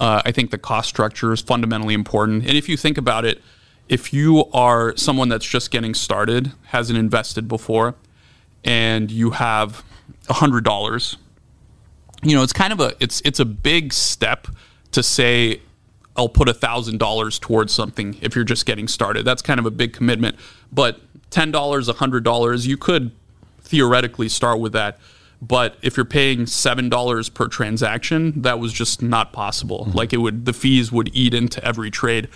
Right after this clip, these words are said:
Speaker 1: and it would be impossible to diversify as well. So if you want a portfolio with seven different stocks, you know, that's seventy dollars or fifty dollars if you wanted to make those seven transactions.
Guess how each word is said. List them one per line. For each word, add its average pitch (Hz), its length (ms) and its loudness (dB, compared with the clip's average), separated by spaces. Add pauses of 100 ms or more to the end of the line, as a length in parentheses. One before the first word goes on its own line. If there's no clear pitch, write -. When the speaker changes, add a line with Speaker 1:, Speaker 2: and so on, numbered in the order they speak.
(420)
Speaker 1:
and 123 400 2
it 143 80 4
would 135 140 4
be 131 120 4
impossible 123 680 0
to 127 120 -2
diversify 107 920 0
as 110 180 -2
well. 110 360 2 (320)
So 117 220 2
if 113 120 -2
you 123 100 2
want 123 220 4
a - 100 -12
portfolio 113 560 2
with 107 200 -2
seven 117 340 0
different 110 320 -2
stocks, - 540 -2 (320)
you 127 100 4
know, 110 260 0
that's 117 220 0
seventy 117 400 -2
dollars 110 520 -2 (300)
or 110 260 0 (260)
fifty 127 340 0
dollars 110 400 0
if 110 120 -2
you 120 80 4
wanted 110 260 2
to 110 140 -2 (120)
make 120 260 -4
those 104 180 -2
seven 117 320 0
transactions. 113 800 -4